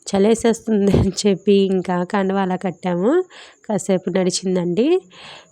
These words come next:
ఆ, ఇలా వెళ్తూ ఉండగా ఇక్కడ మాత్రం సెట్టింగ్ అండి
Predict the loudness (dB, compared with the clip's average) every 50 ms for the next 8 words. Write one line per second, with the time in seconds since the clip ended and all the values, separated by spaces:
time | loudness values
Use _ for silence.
0 | -6 -2 0 2 2 4 4 2 2 4 2 2 2 2 2 2 4 2 2 0
1 | 0 -2 -2 -2 -2 0 0 -2 -4 -6 -4 -4 -4 -4 -6 -8 -4 -2 -2 0
2 | 0 -2 -2 -2 -2 -2 -4 -2 0 0 0 0 -2 -2 -4 -4 -4 -4 -2 -2
3 | 0 0 0 0 0 -2 -2